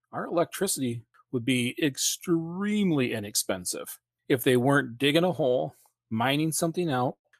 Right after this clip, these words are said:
driving it across the country on a train, unloading it, and then throwing it into a furnace, and then having to clean it up when it was done.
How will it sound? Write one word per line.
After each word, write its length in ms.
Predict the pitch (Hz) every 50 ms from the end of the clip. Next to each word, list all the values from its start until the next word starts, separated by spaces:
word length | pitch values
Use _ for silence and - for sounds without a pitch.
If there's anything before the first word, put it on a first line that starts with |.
| _ _ 120
driving 500 | 117 117 123 120 135 147 143 160 156 156
it 120 | 160 156
across 380 | 156 - - 165 160 151 - -
the 80 | 170
country 420 | - - - 147 147 - - 160 156
on 100 | 156 165
a 60 | 165
train, 460 | - - 135 120 113 113 123 147 - _ _ _ _ _ _ _ -
unloading 720 | - 131 151 170 180 180 160 156 143 127 120 110 120 117 113
it, 160 | 120 123 - _ _ _ -
and 120 | - 135 123
then 120 | 123 120
throwing 560 | - - - 131 117 123 135 139 139 139 139
it 120 | 139 131 131
into 360 | 143 143 131 139 139 139 180
a 40 | -
furnace, 720 | - - - 175 156 131 107 107 117 143 - - - - - - _ _ - -
and 160 | 131 123 123
then 160 | 123 123 120
having 360 | 110 135 135 131 123 - - - - 117
to 80 | 120
clean 300 | - - - 139 127 123
it 100 | 123 117
up 160 | 123 123 - 123
when 100 | 120 127
it 80 | 135
was 180 | 135 127 120 -
done. 340 | - 175 208 - - 98